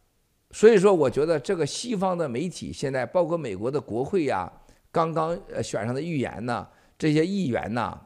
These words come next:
啊，都现在感兴趣这个案子。我觉得这个案子会在美国会掀起了巨大的波涛，啊，到底谁是帕斯，啊，谁是海根巴森，是无争。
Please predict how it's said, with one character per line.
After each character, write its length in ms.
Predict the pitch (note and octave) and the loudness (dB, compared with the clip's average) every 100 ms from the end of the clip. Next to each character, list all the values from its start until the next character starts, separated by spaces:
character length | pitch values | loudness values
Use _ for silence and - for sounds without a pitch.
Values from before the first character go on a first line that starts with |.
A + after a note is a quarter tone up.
| _ | _
啊， 340 | A2 G#2 G2 - _ _ _ | -4 -4 -6 -14 _ _ _
都 180 | - F3+ | 4 6
现 240 | F#3 F3 | 6 2
在 80 | D#3+ C3+ | 0 -2
感 200 | G2 F#2 | -4 -6
兴 200 | D#3 B2+ | -6 -4
趣 100 | A#2+ | -4
这 100 | A2+ | -4
个 120 | G#2+ | -6
案 200 | G#2+ E2+ | -6 -8
子。 160 | - - _ _ - | -12 -18 _ _ -2
我 160 | C3+ B2 | 2 4
觉 160 | F3 - | 2 0
得 80 | G#3 | 0
这 140 | F4 | -2
个 100 | G#3 | -2
案 160 | G3 F#3 | -2 -2
子 80 | |
会 160 | D3 E3+ | -4 -4
在 160 | E3 E3 | -4 -4
美 140 | A#2+ | -6
国 160 | - G#2+ | -8 -6
会 140 | C3+ | -4
掀 240 | - C#3+ | -4 -6
起 100 | B2 | -6
了 140 | C2 F#2 | -8 -8
巨 400 | - G#4+ A#4+ A2+ | -6 -4 -4 -4
大 200 | - G2 | -4 -4
的 140 | D#2+ | -8
波 180 | - A#1+ | -10 -10
涛， 240 | C#2+ - - - - - _ _ _ - | -12 -14 -18 -20 -20 -20 _ _ _ -12
啊， 260 | F#2 D2 - _ _ _ | -10 -10 -14 _ _ _
到 180 | - F#3+ | 6 8
底 180 | B2 G2 | 6 0
谁 240 | - G#2+ | 0 0
是 200 | D3 E3+ | 0 -2
帕 260 | A2+ - - | -6 -6 -8
斯， 160 | - - _ _ _ _ | -14 -20 _ _ _ _
啊， 240 | - F2 - _ | -12 -12 -12 _
谁 340 | - - D3 G3+ | 0 4 6 4
是 400 | - D#4+ A#2 - | 0 -2 -2 -4
海 280 | - C3+ B2 | -4 -2 0
根 180 | C3+ | -2
巴 160 | C3+ A#2 | -4 -4
森， 180 | A#2+ A2+ - - _ | -6 -10 -14 -20 _
是 180 | - A2 | -8 -4
无 240 | A2+ D#3 A3 | -2 0 6
争。 260 | A3 G#3+ | 6 6